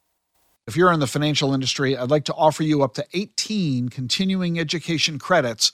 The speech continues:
Learn about blockchain and digital assets by getting your certificate in blockchain and digital assets, offered by my company, the Digital Assets Council of Financial Professionals. The link is in the show notes.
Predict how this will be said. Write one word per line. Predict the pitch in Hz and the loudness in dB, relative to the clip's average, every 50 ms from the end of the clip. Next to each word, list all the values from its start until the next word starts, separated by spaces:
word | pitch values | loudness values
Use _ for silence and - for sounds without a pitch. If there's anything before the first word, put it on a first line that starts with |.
| _ _ | _ _
Learn | _ 117 131 143 175 208 214 190 165 143 | _ -8 -4 0 0 2 2 2 0 0
about | 131 123 127 123 123 117 - _ - | 0 0 0 -2 -2 -4 -6 _ -12
blockchain | 127 135 165 185 - - - 190 190 190 185 185 - | -8 -4 -4 -4 -2 -4 -6 -4 -4 -6 -8 -8 -8
and | 147 131 131 117 - | -8 -8 -8 -8 -4
digital | 170 175 151 156 156 156 156 165 | -6 -4 -2 -2 -2 0 0 -2
assets | 170 165 151 - - 117 110 - - | -2 -2 -2 -2 -2 -2 -2 -4 -6
by | - - 139 143 143 | -4 -2 -2 -2 -2
getting | 135 175 180 202 196 185 165 | -2 -4 -4 -4 -4 -4 -4
your | 165 214 254 269 247 | -2 -4 -4 -4 -4
certificate | - - 269 240 - 302 302 - 220 160 - 95 - _ _ _ _ _ _ _ - | -4 -4 -4 -4 -4 -6 -4 -4 -4 -8 -8 -10 -14 _ _ _ _ _ _ _ -4
in | 156 143 113 | -2 0 2
blockchain | 139 131 120 - - - 135 123 113 | 4 2 2 2 0 -4 -4 -2 -4
and | 113 110 | -4 -6
digital | 101 123 117 101 113 113 113 113 | -6 -8 -8 -8 -8 -10 -10 -10
assets, | 104 - - - 92 85 - - - - | -8 -4 -6 -6 -6 -6 -14 -14 -8 -2
offered | 202 233 - 226 202 165 | -2 -2 0 0 0 4
by | 202 208 202 | 4 4 4
my | 202 208 208 | 4 0 -2
company, | 190 - 233 240 190 - 160 143 147 156 147 | -2 -2 -4 -4 -2 -2 -4 -2 -2 -4 -4
the | 135 127 110 | -6 -8 -8
Digital | 107 135 185 196 190 208 196 185 170 - | -4 -4 -4 -2 -2 -2 -2 -4 -4 -4
Assets | 180 185 185 - - 202 - - | -4 -4 -2 -2 -4 -4 -4 -6
Council | - - 233 226 - - 131 123 123 - | -6 -6 -8 -6 -6 -4 -4 -4 -6 -6
of | - 165 - | -8 -10 -8
Financial | - 190 147 127 127 - - 147 | -8 -6 -6 -4 -4 -6 -8 -10
Professionals. | - - 165 - 190 175 147 - 143 110 90 80 - - - - _ _ _ _ _ _ _ | -10 -10 -8 -4 -2 -2 -2 -2 -6 -8 -14 -14 -12 -12 -12 -12 _ _ _ _ _ _ _
The | 98 | -2
link | 120 147 190 190 - | 0 0 0 2 2
is | 202 170 185 | 0 0 2
in | 208 | 0
the | 202 208 | 0 2
show | - - 233 240 208 | 2 4 4 4 4
notes. | 147 123 123 120 117 - - | 2 2 0 0 0 -2 -4